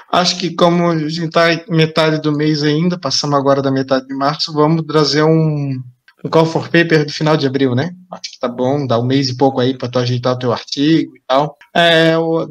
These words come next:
revista Animus tem um dossiê chamado As Muitas Dimensões do Jornalismo de Revista. Isso me chamou a atenção porque jornalismo de revista é uma coisa que também tá passando por uma crise bem feia, né? Todo o mercado de revistas do mundo. É uma revista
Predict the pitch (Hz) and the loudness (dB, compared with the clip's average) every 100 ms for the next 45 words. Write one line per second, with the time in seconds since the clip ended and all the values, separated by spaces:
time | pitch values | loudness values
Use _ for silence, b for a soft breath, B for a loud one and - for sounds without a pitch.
0 | - 160 202 170 220 254 240 214 220 269 | -10 -8 -6 -2 -2 0 2 2 2 0
1 | 269 254 226 226 220 226 - 202 214 220 | -2 -2 0 0 0 0 0 0 0 0
2 | 214 214 196 185 202 226 208 214 214 208 | -2 0 0 -2 -2 -4 -4 -2 0 0
3 | 208 214 208 202 190 185 196 202 196 185 | 0 -2 -2 -4 -2 -4 -6 -4 -2 -2
4 | 190 170 214 - 240 233 208 208 202 247 | -2 -4 -10 -8 -8 -4 -4 -2 -2 -2
5 | 285 - 214 - - - 190 185 185 190 | -4 -4 -6 -8 -18 -10 -4 0 0 0
6 | 196 185 180 165 190 196 185 - 190 185 | 0 2 0 0 0 0 0 0 0 0
7 | - - 180 175 180 185 - 180 185 185 | -6 -8 -2 0 0 0 -2 0 2 0
8 | 180 185 180 - 175 170 165 156 190 - | 0 -2 -2 0 2 2 2 2 0 0
9 | 165 175 156 156 - b - 160 170 160 | 2 2 2 0 -4 b 0 2 2 0
10 | 160 165 160 160 160 156 160 160 160 160 | 0 0 2 2 2 2 0 0 0 0
11 | 143 123 120 _ 151 156 151 151 151 151 | 0 -4 -10 _ 2 4 4 4 2 2
12 | 156 147 156 - 160 151 151 147 143 | 0 0 0 2 4 4 4 4 2